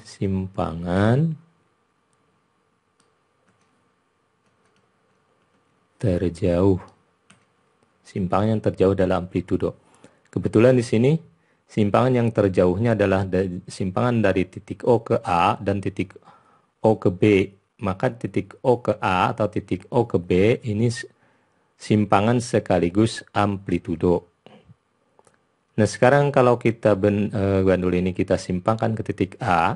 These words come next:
ya. Titik A, kemudian kita lepas, maka bandul akan bergerak dari titik A ke titik O, kemudian ke titik B,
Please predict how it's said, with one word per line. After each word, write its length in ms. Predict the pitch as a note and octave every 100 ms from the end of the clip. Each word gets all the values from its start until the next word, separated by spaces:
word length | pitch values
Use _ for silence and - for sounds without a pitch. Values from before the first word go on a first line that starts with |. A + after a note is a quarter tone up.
| D#3+
ya. 240 | F#2+ A#2 _ _ _ _ _ _ _ _ _ _ _ _ _
Titik 320 | - - - -
A, 240 | F2+ A2+
kemudian 480 | - A2 A2+ A2+ A2+
kita 240 | G#2+ - F#2+
lepas, 720 | F2+ - E2+ A#2+ - - E3+
maka 320 | F#2+ F#2+ B2
bandul 400 | A2 G2+ G2 A2+
akan 240 | G#2+ G#2+
bergerak 480 | G2 F#2+ G2 B2 B2
dari 160 | G2 F#2+
titik 240 | F#2+ F#2 -
A 160 | A#2+ A#2+
ke 160 | G#2
titik 400 | - F#2 F2+ - -
O, 400 | F#2 F#2 B2+ - _ _ _ _ _ _ _ _
kemudian 560 | - G2+ G2+ G#2 G2 F#2+
ke 80 | G2
titik 480 | G#2 F#2+ - F2+ - _ -
B, 160 | E2